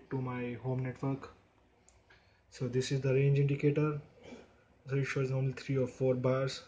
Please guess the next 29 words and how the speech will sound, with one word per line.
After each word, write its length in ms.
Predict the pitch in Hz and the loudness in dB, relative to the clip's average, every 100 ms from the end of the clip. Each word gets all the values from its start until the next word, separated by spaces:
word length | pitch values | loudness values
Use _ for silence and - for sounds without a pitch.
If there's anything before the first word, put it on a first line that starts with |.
| - | -20
So 180 | - 123 | -10 -8
you 100 | 120 | -4
can 160 | 127 | -4
see 100 | 123 | -4
four 320 | 127 - 131 | -4 -2 0
bar, 380 | 127 127 127 131 120 - _ _ _ _ _ | 2 0 -2 -4 -10 -18 _ _ _ _ _
and 520 | 131 127 123 120 120 123 - - _ | -6 -4 -4 -4 -8 -10 -16 -20 _
this 180 | 165 - | -2 2
was 100 | 139 | 2
the 100 | 135 | 2
speed 540 | - - 147 139 131 - - | -2 0 4 4 2 -6 -12
on 560 | 127 131 131 127 123 120 - - | -2 0 2 2 0 -4 -12 -4
of 220 | 135 - | -4 -2
my 380 | 131 123 117 113 - _ _ _ - | -4 -4 -6 -8 -14 _ _ _ -6
laptop 520 | 131 123 - 143 135 | -4 -4 -4 -4 -2
Wi-Fi 380 | 139 139 143 143 | -4 -2 0 -2
connection, 580 | - 143 135 147 147 143 - - | 0 0 0 0 0 0 -6 -6
and 240 | 135 131 | -2 0
I 80 | 131 | -2
got 180 | 139 135 | -2 0
the 100 | 143 | 0
same 320 | - 165 147 | 2 4 6
results 420 | 135 131 127 123 | 4 4 0 -2
when 160 | 131 127 | -4 -2
I 80 | 123 | -2
was 180 | 120 | -2
using 260 | 120 117 120 | -2 -2 -4
the, 280 | 120 117 117 - - - - - - _ _ _ _ _ _ _ _ _ - | -4 -6 -10 -18 -20 -20 -20 -20 -20 _ _ _ _ _ _ _ _ _ -4
uh, 200 | 131 | -4